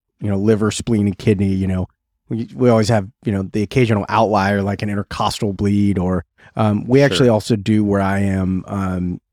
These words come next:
Speaker 1: a head and neck trauma, which, uh, can be kind of, uh, can be pretty challenging for some of those. So anyway, just, you know, I know every injury is different, every patient is different, but what do you consider, you know, the general indications for doing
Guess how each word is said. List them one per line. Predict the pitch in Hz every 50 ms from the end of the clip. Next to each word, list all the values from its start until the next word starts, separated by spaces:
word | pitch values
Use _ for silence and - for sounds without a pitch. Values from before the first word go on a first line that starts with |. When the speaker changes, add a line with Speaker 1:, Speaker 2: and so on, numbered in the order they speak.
| _ _ -
Speaker 1:
a | -
head | - 117 123 113
and | 101 95 95
neck | 98 98 - -
trauma, | - - 104 90 90 90 92 87 90 87 85 87 - -
which, | - 104 92 - - - -
uh, | - 98 92 90 90 - _ _ _ _ _ _ -
can | - 104 95
be | 95
kind | 90 - - 104 101 98
of, | 92 85 - - -
uh, | 101 95 90 87 87 87 - - - - - _ _ _ _ _ _ _ _
can | - 113
be | 104 -
pretty | - - 156 131 104
challenging | - - 127 110 98 98 104 98 95 95 92
for | - 98
some | - - 110 104
of | 104 98
those. | 101 98 98 92 90 - _ _ _ _ _
So | - - 190 160 151 151 143 _ _ -
anyway, | 202 208 185 170 147 135 131 127
just, | 123 180 170 - - - _ _ _ _ _ _ -
you | 170 139
know, | 135
I | 131 139
know | 156 156
every | 147 151 151 151 147
injury | 147 - 135 131 139 127 127 120 123 120 117
is | 110 95 -
different, | - 117 110 101 113 117 117
every | 113 113 117
patient | - - 139 135 123 - 120 110
is | 104
different, | - 123 110 120 117
but | 123 127
what | 131 151 202 233
do | 233
you | 214
consider, | - 165 135 123 - - 127 120 123 117 113 113 104 _ -
you | 117 107
know, | 104 104
the | 104 107 107
general | 113 113 113 123 120 117 117 117 110 107 107 _ _ _ -
indications | 139 131 123 120 - 131 123 120 113 - 120 107 101 -
for | - 104 90
doing | 95 101 120 113 113 110 107 104 104 101